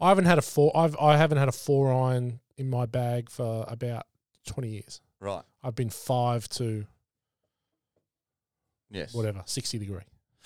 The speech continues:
Speaker 2: Oh, yeah, yeah, fifty-four degree and then
Speaker 1: Yeah,
Speaker 2: sixty
Speaker 1: yeah.
Speaker 2: degree, of course.
Speaker 1: Yeah. Well,
Speaker 2: No,
Speaker 1: four
Speaker 2: but
Speaker 1: to P, uh, five to P.
Speaker 2: I mean, the three iron, unless you're out there off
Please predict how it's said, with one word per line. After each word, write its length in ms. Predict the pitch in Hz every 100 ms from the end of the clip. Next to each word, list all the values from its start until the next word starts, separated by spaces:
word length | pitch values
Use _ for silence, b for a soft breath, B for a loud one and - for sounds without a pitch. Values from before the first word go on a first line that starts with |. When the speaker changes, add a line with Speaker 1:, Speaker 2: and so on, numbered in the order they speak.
| B B
Speaker 2:
Oh, 160 | 185 143
yeah, 220 | 104 73 -
yeah, 140 | 90 78
fifty-four 480 | - 90 82 92 80
degree 240 | 80 82
and 80 | 80
then 40 | 78
Speaker 1:
Yeah, 40 |
Speaker 2:
sixty 340 | - 85 - 113
Speaker 1:
yeah. 60 |
Speaker 2:
degree, 140 | - 82
of 100 | -
course. 240 | 90 -
Speaker 1:
Yeah. 140 | 131 117 b b b b b
Well, 100 | 131
Speaker 2:
No, 180 | 185 147
Speaker 1:
four 140 | 160
Speaker 2:
but 100 | 139
Speaker 1:
to 100 | 131 120
P, 60 | - _ -
uh, 140 | 123
five 280 | - 143 127
to 60 | 123
P. 260 | 95 87 _ _ _ _ _ -
Speaker 2:
I 40 |
mean, 200 | 170 165
the 80 | 147
three 280 | - 180 143
iron, 420 | 107 95 127 147 _ -
unless 320 | 139 147 139 143
you're 240 | 131 120
out 160 | 117 113
there 200 | 110 107
off 160 | 101